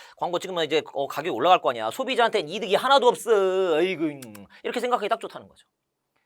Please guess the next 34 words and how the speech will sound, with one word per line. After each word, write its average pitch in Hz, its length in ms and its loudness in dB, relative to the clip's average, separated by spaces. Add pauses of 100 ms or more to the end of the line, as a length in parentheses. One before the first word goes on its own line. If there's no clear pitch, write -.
(220)
그러니까 233 120 2
즉 214 160 -4
뭐야? 147 220 4 (240)
여기는 214 340 2
아, 185 240 8
경쟁이 220 500 0
심하면 240 420 4
광고가 196 360 2
심해지고 220 380 0
광고가 175 340 2
심해지는 233 300 0
건 202 100 4
나빠라고 254 400 6
얘기한 104 240 -8
거야. - 140 -20 (160)
됐죠? 208 280 -8 (460)
자, 185 120 4
그러면 190 480 4 (400)
A는 233 340 2
뭐야? 170 300 6 (120)
지금 160 200 -10
또한 277 440 6
좋아지는 233 520 6
상황이었으니까 185 640 0
당연히 160 300 -6
A로 139 200 0
갈 151 100 2
수 - 80 -6
없다는 165 260 -2
걸 139 100 -6
증명해드렸지만 156 760 -4 (260)
B가 254 260 4
별표죠. 113 320 -8
아, - 40 -20